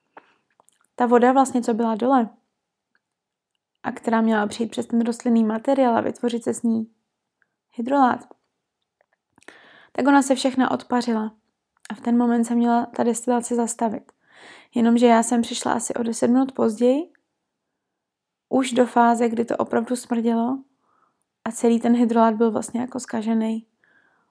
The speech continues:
A ještě jsem měla připálený dno destilační kolony. Takže <laughs> jsem hydrolát vesele vylila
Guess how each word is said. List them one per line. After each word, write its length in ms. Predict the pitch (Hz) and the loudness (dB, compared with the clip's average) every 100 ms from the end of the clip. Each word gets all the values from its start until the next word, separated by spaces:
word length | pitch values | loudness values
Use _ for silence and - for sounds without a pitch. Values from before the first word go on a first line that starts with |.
| _ | _
A 60 | - | -6
ještě 220 | 226 247 | -4 -4
jsem 160 | 233 226 | -2 0
měla 240 | 226 226 | 0 -2
připálený 840 | 233 247 233 220 220 220 220 226 226 _ _ _ _ _ _ - | -4 -8 -4 -4 -2 -2 -2 -4 -8 _ _ _ _ _ _ -6
dno 420 | 220 226 226 220 - _ _ _ | 0 4 4 2 -6 _ _ _
destilační 640 | 226 226 - 220 220 233 226 | -6 -6 -2 -2 -2 -4 -4
kolony. 440 | 220 220 220 214 214 _ _ _ _ _ _ _ _ _ _ _ | -4 -6 -6 -8 -10 _ _ _ _ _ _ _ _ _ _ _
Takže 440 | - 233 220 233 233 254 _ - 247 - - 262 - - _ | 0 0 0 -2 -4 -8 _ -6 -6 -6 0 0 0 -6 _
<laughs> 1000 | - - - - _ _ _ _ _ 240 | -20 -20 -20 -20 _ _ _ _ _ _
jsem 300 | - 233 214 | -10 -4 -4
hydrolát 500 | 196 220 240 233 226 | -2 0 2 2 2
vesele 460 | 220 214 226 214 214 | -2 -4 -6 -4 -2
vylila 560 | 233 277 294 311 320 | 0 4 4 2 -2